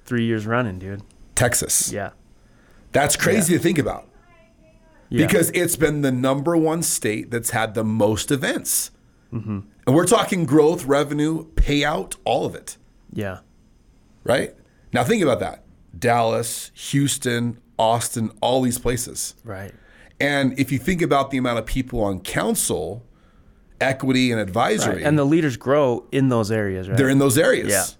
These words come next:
Speaker 1: Yeah. Yeah.
Speaker 2: Right?
Speaker 1: Mm-hmm.
Speaker 2: I
Speaker 1: Nailed
Speaker 2: don't
Speaker 1: it.
Speaker 2: think there's anything that special about Brandon Stevens.
Speaker 1: Yeah.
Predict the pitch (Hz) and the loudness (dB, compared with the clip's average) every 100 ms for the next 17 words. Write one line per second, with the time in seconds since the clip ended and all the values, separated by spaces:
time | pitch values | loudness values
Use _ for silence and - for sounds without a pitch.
0 | _ - 104 98 - 123 185 - _ - | _ -10 -8 -6 0 0 0 -6 _ -8
1 | 107 113 135 - 113 - 247 - 214 156 | -6 -4 -6 -2 2 6 6 4 -2 2
2 | 165 131 143 151 147 143 135 127 117 127 | 2 2 2 0 0 0 2 -2 0 -2
3 | 135 - - 151 - 117 110 101 110 117 | 0 -4 -2 -2 -2 0 0 0 0 -2
4 | 98 - 127 67 - 113 95 | -4 -4 -4 -4 -8 -8 -10